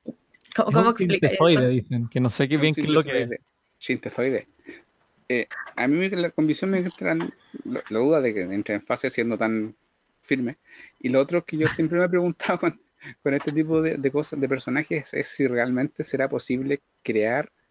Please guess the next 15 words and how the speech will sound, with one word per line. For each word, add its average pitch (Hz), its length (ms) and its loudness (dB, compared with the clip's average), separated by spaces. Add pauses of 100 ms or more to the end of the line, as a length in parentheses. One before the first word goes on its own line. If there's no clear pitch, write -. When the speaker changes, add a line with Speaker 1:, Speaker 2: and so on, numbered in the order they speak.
(680)
Speaker 3:
una 131 200 2
inteligencia 127 640 -4
artificial 127 680 -6 (920)
tan 160 960 -2 (160)
Speaker 2:
<clears throat> - 140 -20
Speaker 3:
bacán 180 600 -4 (260)
que 151 360 2 (680)
pueda 147 180 6
llegar 147 280 2
a 147 40 0
tomar 143 260 0
conciencia 135 520 -4
de 127 60 -2
sí - 100 -4
mismo. 156 240 -4